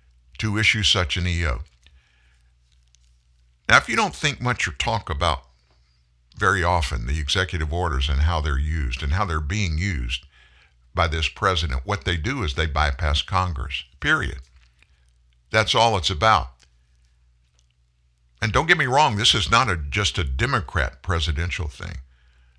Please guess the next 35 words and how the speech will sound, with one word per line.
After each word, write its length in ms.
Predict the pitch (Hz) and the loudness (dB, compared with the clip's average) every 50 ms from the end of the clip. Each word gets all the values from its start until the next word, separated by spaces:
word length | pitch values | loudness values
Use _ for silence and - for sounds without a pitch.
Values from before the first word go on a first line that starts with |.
| - - | -10 -2
Donald 400 | - 104 104 113 117 117 117 110 | 2 4 4 6 4 4 2 0
Trump 360 | - - 147 151 - - - | 0 0 0 0 -2 -4 -6
used 320 | 104 98 87 - - - - - | -4 -2 -2 -4 -4 -6 -6 -4
a 40 | 95 | -4
bunch 300 | 92 85 95 90 80 - | -2 0 0 0 -2 -2
of 80 | 90 - | -4 -4
executive 580 | 82 73 - 95 85 78 - 85 76 78 73 | -2 -2 0 0 0 -2 -2 -2 -4 -2 -2
orders. 380 | 76 76 76 69 - - - - - - - - - - | -2 -2 -2 -4 -6 -8 -10 -14 -14 -16 -18 -18 -6 -2
And 120 | - 127 | 2 2
it 140 | 120 110 - | 2 2 4
turns 300 | - 135 127 120 104 95 | 4 4 4 4 6 6
out 400 | 123 139 151 139 113 107 - - _ _ _ _ _ _ _ _ _ - | 6 8 8 6 4 0 -4 -12 _ _ _ _ _ _ _ _ _ 8
every 320 | 127 147 143 143 127 120 | 8 8 10 8 6 6
executive 600 | 117 104 87 - 135 131 117 - 123 104 104 98 | 4 2 4 6 6 4 4 4 0 0 0 2
order 280 | - - 147 131 120 104 | 4 4 4 4 4 2
that 160 | 95 101 92 | 2 0 0
he 120 | 107 113 | 0 -2
put 200 | 107 - 110 110 | 0 0 4 8
out 260 | 120 120 123 127 - | 8 8 8 6 4
there, 240 | - 101 92 90 104 | 2 4 4 4 4
even 280 | 110 98 127 135 165 170 | 2 0 -2 -2 0 0
the 80 | 160 | 0
ones 300 | 160 165 165 160 143 - | 2 2 2 2 2 2
that 160 | - 139 131 123 | 2 2 0 0
were 160 | 139 127 110 | -2 -4 -4
kicked 360 | - - 175 156 - - - | -4 -6 -6 -6 -4 4 8
out 300 | 135 139 117 98 98 - - - _ _ _ - - | 8 8 8 6 2 -4 -14 -20 _ _ _ -10 -4
of 100 | 101 107 | -4 -4
a 60 | 101 | -4
court 380 | - - - 156 156 139 - - | -4 -4 -2 -2 -2 -2 -2 -4
for 100 | 113 104 | -4 -2
whatever 360 | 101 104 110 113 107 101 104 | 0 0 2 2 2 2 0
reason 380 | 95 98 117 113 104 101 95 87 | -2 -2 -2 -2 0 0 0 0
or 80 | 92 | 0
reasons, 680 | 95 92 123 180 185 139 - 80 85 95 104 - - | 0 0 0 2 2 2 2 2 2 0 -2 -4 -8